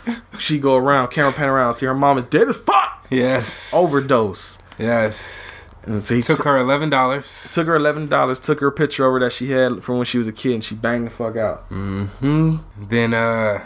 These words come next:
Speaker 1: oh, funny, he asked what your social is. She said, "I don't,
Speaker 2: She's a
Speaker 1: I
Speaker 2: makes
Speaker 1: don't
Speaker 2: up
Speaker 1: have
Speaker 2: socials.
Speaker 1: it." Yeah, makes up socials.
Speaker 2: Mm-hmm.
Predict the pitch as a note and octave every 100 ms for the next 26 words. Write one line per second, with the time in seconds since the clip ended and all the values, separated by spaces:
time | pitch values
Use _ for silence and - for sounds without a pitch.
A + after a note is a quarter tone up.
0 | - - - A#2+ A#2 F#2 - C3 B2 G2+
1 | G2 G#2+ G#2 G2+ G#2+ G#2 G2 - A2+ G#2
2 | G2+ F#2+ F#2+ F#2+ F2+ - - F#2+ G2 G2
3 | F#2+ F#2+ F#2+ - - - - C3 A2+ A2
4 | A2+ G2 A#2+ A2 A2 G#2 - G2+ F#2 F#2+
5 | B2+ C#3 B2 G#2+ A2+ A2 G#2 A2+ G2+ -
6 | G2+ F#2+ G2+ F#2+ - D#3+ D#3 D3 D3+ D#3+